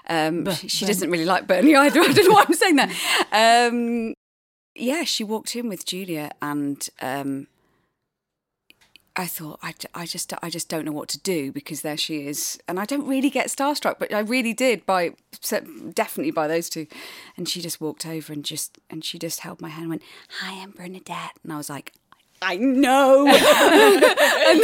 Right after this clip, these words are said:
Speaker 1: then we just had such a glorious day together. And I thought,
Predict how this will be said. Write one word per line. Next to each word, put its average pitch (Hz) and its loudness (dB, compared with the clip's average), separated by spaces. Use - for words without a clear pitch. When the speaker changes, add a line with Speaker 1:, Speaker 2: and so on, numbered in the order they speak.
Speaker 1:
then 320 6
we 330 4
just - 2
had 294 4
such 320 0
a 392 2
glorious 320 2
day 330 2
together. 226 0
And 214 2
I 208 4
thought, 208 -2